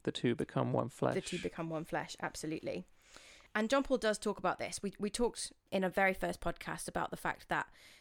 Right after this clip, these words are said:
Speaker 2: theology of the body is not just sexual education. It's about education of, of who we are as a whole person.
Speaker 1: Mm.
Speaker 2: But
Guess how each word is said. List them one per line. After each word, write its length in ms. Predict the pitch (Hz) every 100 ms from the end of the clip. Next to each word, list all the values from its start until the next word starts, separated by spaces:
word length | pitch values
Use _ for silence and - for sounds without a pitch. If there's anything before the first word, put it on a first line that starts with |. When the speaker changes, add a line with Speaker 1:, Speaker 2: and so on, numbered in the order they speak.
| -
Speaker 2:
theology 300 | - 202 190
of 20 | 180
the 60 |
body 260 | 175 175 170
is 120 | 170
not 280 | 185 190 -
just 480 | 180 180 - - -
sexual 400 | - 180 - -
education. 640 | 147 - - 147 - 151 -
It's 200 | - -
about 380 | - 170 151 - - - - _
education 560 | 190 180 180 170 175 175
of, 240 | 165 - -
of 160 | - -
who 140 | 180
we 140 | 170
are 160 | 160 156
as 160 | 175 170
a 60 | 165
whole 220 | 165 165
person. 600 | - 120 165 - - 196 - -
Speaker 1:
Mm. 260 | 127 123 123 - - _
Speaker 2:
But 180 | 208 -